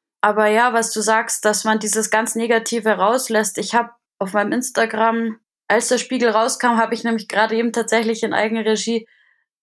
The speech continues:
das geschafft gehabt, ähm, zum ersten Mal wieder in der Weltcup zu starten und das kam dann so alles zusammen und ich hab das auch kombiniert in einem Post und hab geschrieben, dass eben ein Artikel in einem Spiegel wäre, aber hab da jetzt nie so richtig die Details dazu geschrieben,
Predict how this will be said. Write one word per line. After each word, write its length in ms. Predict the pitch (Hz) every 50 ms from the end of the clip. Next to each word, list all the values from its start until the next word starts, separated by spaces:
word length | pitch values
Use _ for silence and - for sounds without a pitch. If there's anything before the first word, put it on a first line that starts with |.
| _ _ _ -
das 180 | 196 208 -
geschafft 420 | - 226 220 277 254 262 262 - -
gehabt, 400 | 240 247 247 240 240 - - -
ähm, 260 | - 220 226 226 220
zum 140 | - 196 156
ersten 260 | 190 220 220 - -
Mal 120 | 220 214
wieder 180 | 208 226 208 202
in 80 | 202 208
der 120 | 208 202
Weltcup 520 | 214 220 240 233 - - 233 220 - -
zu 80 | - 208
starten 520 | 196 - - 220 220 226 233 - - 226
und 140 | 208 202 208
das 160 | 202 196 -
kam 240 | - - 226 226 226
dann 140 | 220 214 208
so 80 | 196 -
alles 400 | - 196 220 226 220 220 - -
zusammen 420 | 208 202 190 202 202 214 233 226
und 120 | 214 208
ich 120 | 208 202 -
hab 140 | 226 226 -
das 160 | 214 208 -
auch 160 | 214 208 -
kombiniert 680 | - 226 220 208 214 214 214 220 240 240 240 - - _ - - - _ _ _ _ - -
in 300 | - 196 208 208 214 214
einem 200 | 208 214 208 202
Post 480 | - 220 220 214 214 226 226 - -
und 120 | 190 214 208
hab 180 | 208 196 190
geschrieben, 540 | - 214 202 - - 226 233 233 233 233 220
dass 320 | 190 190 202 196 - - -
eben 500 | - - 190 190 190 190 185 - - - _ _ _ -
ein 100 | 196 190
Artikel 400 | 180 185 - - 220 196 220 208
in 140 | 208 214
einem 80 | 202 196
Spiegel 520 | 190 - - 226 226 220 233 233 226 220
wäre, 500 | 214 214 214 220 220 208 220 226 220 220 - _ _ _ _
aber 220 | - - 185 196 214
hab 140 | 214 214
da 100 | - 214
jetzt 340 | 214 214 196 - - - -
nie 160 | 233 240 247
so 160 | 233 220 233 220
richtig 420 | 220 247 233 - - 226 220 214
die 100 | - 208
Details 500 | 190 208 196 196 - 208 208 214 220 214
dazu 300 | - 208 202 - - 208
geschrieben, 680 | 185 202 196 - - 220 226 220 214 208 196 - -